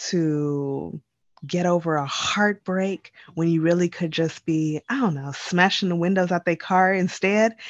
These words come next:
Just <laughs> really, where can you be putting your energy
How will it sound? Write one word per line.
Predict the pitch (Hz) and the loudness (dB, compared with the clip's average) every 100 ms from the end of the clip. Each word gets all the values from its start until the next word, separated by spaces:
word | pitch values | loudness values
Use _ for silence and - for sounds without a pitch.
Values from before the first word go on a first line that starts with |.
| - - | -16 -6
Just | - 403 247 | 4 4 4
<laughs> | |
really, | 196 202 - 762 740 740 - 508 - - _ - - - - _ - | 4 8 8 4 -2 -4 2 6 6 4 _ -20 -14 -10 -10 _ -8
where | 247 311 453 | 0 4 4
can | - 330 | 2 -2
you | 320 311 | 0 0
be | 285 | 0
putting | 269 - 285 294 220 226 233 - _ - | -2 4 6 6 2 0 -4 -14 _ 0
your | 294 - 302 254 | 2 8 8 8
energy | - 269 269 240 208 190 190 214 | 2 0 2 0 -2 -6 -6 -10